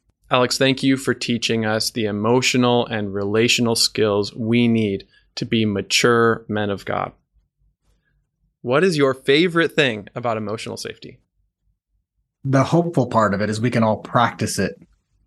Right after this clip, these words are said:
Speaker 2: Um, I think it's learnable, uh, it's attainable. We, we can develop our abilities to see when emotional safety is not there,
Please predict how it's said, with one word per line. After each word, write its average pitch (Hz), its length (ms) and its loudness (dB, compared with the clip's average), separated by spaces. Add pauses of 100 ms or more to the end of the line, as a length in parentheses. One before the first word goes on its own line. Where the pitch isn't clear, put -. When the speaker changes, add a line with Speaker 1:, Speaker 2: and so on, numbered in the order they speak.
(160)
Speaker 2:
Um, 110 220 0
I 110 80 2
think 110 540 -2 (360)
it's 113 220 -2
learnable, 110 640 2 (320)
uh, 107 220 -2
it's 110 220 -4
attainable. 107 720 0 (160)
We, 110 420 -2
we 117 140 -4
can 117 120 -2
develop 117 400 2
our 110 160 6
abilities 113 680 0
to - 120 -8
see 120 600 0 (520)
when 113 180 2
emotional 113 420 0
safety 113 340 -2
is 104 140 -4
not 110 340 2
there, 113 380 0